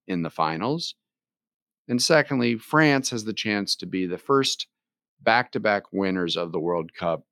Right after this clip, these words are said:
since the amazing Brazilian teams, with probably the other arguably greatest player ever, Pele, did it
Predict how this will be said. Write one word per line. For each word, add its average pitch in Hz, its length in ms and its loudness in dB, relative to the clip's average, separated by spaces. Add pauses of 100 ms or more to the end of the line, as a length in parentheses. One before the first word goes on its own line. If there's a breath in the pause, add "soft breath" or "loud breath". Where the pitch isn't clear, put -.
(180)
since 92 540 0 (420)
the 104 80 2
amazing 107 480 2
Brazilian 101 560 2
teams, 82 340 -6
with 82 200 -8
probably 82 320 0
the 92 140 0
other 151 240 6
arguably 76 600 -2
greatest 78 380 -2
player 78 240 0
ever, 80 240 -4
Pele, 85 560 0 (300)
did 98 180 4
it 85 180 0